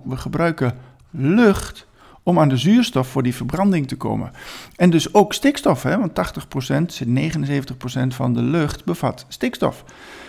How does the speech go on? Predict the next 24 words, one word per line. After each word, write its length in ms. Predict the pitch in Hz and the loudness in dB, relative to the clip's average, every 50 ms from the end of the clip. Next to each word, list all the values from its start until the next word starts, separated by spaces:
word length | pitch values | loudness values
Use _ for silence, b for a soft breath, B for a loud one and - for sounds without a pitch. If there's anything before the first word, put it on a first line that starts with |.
| B B B B _ | B B B B _
En 280 | - 165 165 160 143 | 2 2 2 4 4
nou 200 | 165 185 185 175 | 4 4 6 4
is 60 | 175 175 | 4 2
stikstof 340 | - 220 220 - - 165 | 0 -2 -2 -2 -2 0
helemaal 320 | 165 190 202 208 190 175 170 | 2 2 4 4 4 4 4
niet 160 | 165 156 - | 4 2 2
zo 100 | - 139 | 0 2
heel 260 | 131 143 175 208 220 | 2 4 4 4 4
brandbaar, 760 | 170 127 131 139 160 185 202 190 - 123 110 104 107 123 143 147 | 2 2 2 2 4 4 2 2 0 -2 -2 -2 -2 -2 -2 -2
maar 120 | 139 131 | -2 -2
zeker 320 | 131 160 175 185 - 147 120 | 0 -2 -2 -2 -4 -4 -4
bij 160 | 117 113 113 | -2 -2 -2
hoge 380 | 110 123 156 175 - - 143 | 0 0 -2 -2 -2 -4 -6
temperatuur 580 | - - 143 139 127 127 123 - - 131 120 110 | -4 -2 -4 -2 -2 -4 -6 -4 -2 -2 -2 -2
en 160 | 107 107 104 | -2 -4 -2
druk, 260 | 120 143 185 220 - | 0 0 0 0 0
zoals 220 | - - 120 110 113 | -2 -4 -4 -4 -4
bijvoorbeeld 460 | 110 107 - 147 160 175 160 131 - | -6 -4 -4 -4 -2 -2 -4 -4 -4
in 100 | 117 113 | -4 -4
de 80 | 113 - | -4 -4
verbrandingsmotor 920 | - 110 107 123 127 131 127 117 - - - 123 110 107 - - - 107 | -6 -8 -6 -4 -4 -4 -4 -4 -6 -6 -6 -6 -6 -6 -6 -8 -14 -14
van 180 | - - - 107 | -12 -10 -10 -10
een 100 | - - | -8 -6
auto, 480 | - 151 170 175 - 156 135 139 - | -4 -4 -4 -4 -4 -6 -6 -6 -8